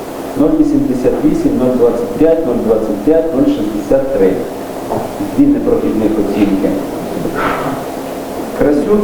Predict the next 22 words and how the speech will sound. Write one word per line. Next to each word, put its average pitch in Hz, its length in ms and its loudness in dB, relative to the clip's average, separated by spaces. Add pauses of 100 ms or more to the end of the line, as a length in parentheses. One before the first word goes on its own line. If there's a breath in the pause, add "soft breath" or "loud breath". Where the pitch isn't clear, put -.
Сергій 147 300 4
Валерійович, 113 720 4 (1000)
один 135 460 4
нуль, 185 240 4 (140)
нуль 147 140 4
шістдесят 123 580 0
три, 147 260 2 (140)
нуль 135 240 2
вісімдесят - 560 0 (160)
вісім, - 340 2
нуль 285 140 4
шістдесят - 680 0
три. 101 180 2 (380)
Всі - 160 2
оцінки 139 680 2 (100)
прохідні. - 640 2 (960)
Середній 139 540 4
бал - 400 4
три 127 100 2 (140)
цілих 156 300 4 (140)
тринадцять - 640 0
сотих. 101 300 2